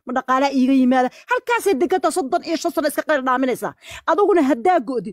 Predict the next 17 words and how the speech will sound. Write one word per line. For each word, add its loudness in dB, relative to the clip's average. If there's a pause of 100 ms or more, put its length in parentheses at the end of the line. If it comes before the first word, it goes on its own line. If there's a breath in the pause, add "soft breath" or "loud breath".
(140 soft breath)
sidaasoo -2
kalaa 0
noqonaysaa. -4
Anu 0
taasaan -2
aaminsanahay, -6
sidaasoo 0
kalaa -2
noqonaysaa. -8 (340 loud breath)
Laakiin 0
wanaaggu 2
wuxuu 0
ku 0
qurxooya 0
dadku -4
inuu -6
iswato. -4